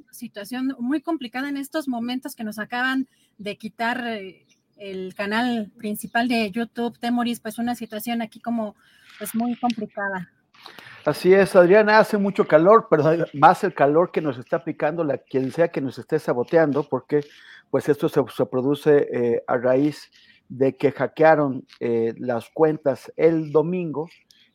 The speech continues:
Speaker 2: y, pues, posiblemente la sospecha es que ahí, eh, tuvieron algún tipo de,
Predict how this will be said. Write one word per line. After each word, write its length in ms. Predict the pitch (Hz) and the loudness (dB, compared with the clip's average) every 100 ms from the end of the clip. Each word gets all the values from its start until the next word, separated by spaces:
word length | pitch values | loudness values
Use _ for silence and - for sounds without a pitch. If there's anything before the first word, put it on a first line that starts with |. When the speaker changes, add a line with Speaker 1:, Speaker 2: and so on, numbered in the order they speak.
| _ | _
Speaker 2:
y, 300 | 135 147 180 | -4 -2 -2
pues, 200 | 180 139 | -4 -8
posiblemente 760 | _ 120 - 156 143 139 143 151 | _ -10 -6 -4 -4 -6 -4 -2
la 180 | 139 117 | -2 -6
sospecha 480 | - - 151 - 160 | -10 -6 -6 -4 -8
es 80 | |
que 100 | - | -4
ahí, 400 | 127 135 151 147 - | -4 -2 -4 -4 -8
eh, 160 | 120 | -10
tuvieron 320 | 117 127 135 139 | -10 -8 -4 -4
algún 200 | 127 135 | -4 -8
tipo 240 | 147 147 | -6 -4
de, 140 | 131 | -6